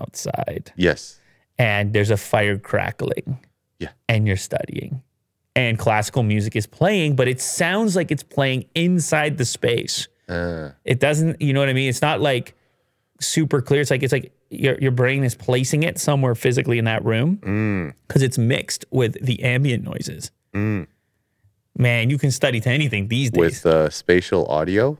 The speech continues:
Speaker 2: as
Speaker 1: You,
Speaker 2: well?
Speaker 1: you kidding me?
Speaker 2: Yeah.
Speaker 1: You kidding me? Yeah, people gonna take advantage of that. But, uh, uh, yeah, uh, listen, I don't think this is gonna be enough for me to switch. I got too many subscriptions.
Speaker 2: Yeah, I hear ya.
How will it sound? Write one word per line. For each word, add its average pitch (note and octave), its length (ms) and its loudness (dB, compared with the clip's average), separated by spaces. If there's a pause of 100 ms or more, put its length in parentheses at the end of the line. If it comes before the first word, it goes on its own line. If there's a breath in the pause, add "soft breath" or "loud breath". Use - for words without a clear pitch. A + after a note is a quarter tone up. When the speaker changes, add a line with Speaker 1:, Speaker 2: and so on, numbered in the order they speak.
Speaker 2:
as E2+ 80 2
Speaker 1:
You, F3+ 120 2
Speaker 2:
well? F2 220 2
Speaker 1:
you F#3 160 0
kidding G3+ 360 0
me? A3 340 -2 (280)
Speaker 2:
Yeah. - 180 -6 (100)
Speaker 1:
You A3 160 2
kidding A3 440 0
me? C4 340 0
Yeah, B2+ 220 0
people C#3 260 0
gonna C3 160 0
take A#2 220 0
advantage A2+ 340 0
of G#2 60 0
that. G#2+ 260 2
But, G2+ 340 -2
uh, A2 40 0
uh, A2 800 -2
yeah, B2 300 0 (140)
uh, G#2+ 220 -8
listen, A#2+ 420 -4 (100)
I B2+ 120 2
don't C#3 80 2
think C#3 120 2
this C3 80 2
is B2 60 -4
gonna A#2+ 120 2
be A#2 120 2
enough A2+ 280 2
for A#2+ 120 -4
me A2 160 2
to A2+ 80 0
switch. A2 220 -2
I C3 80 0
got D3+ 160 -2
too D#3+ 80 -2
many D3+ 160 0
subscriptions. - 720 -4 (880)
Speaker 2:
Yeah, F2 240 6
I F#2+ 100 4
hear E2+ 200 -4
ya. C#2+ 220 -6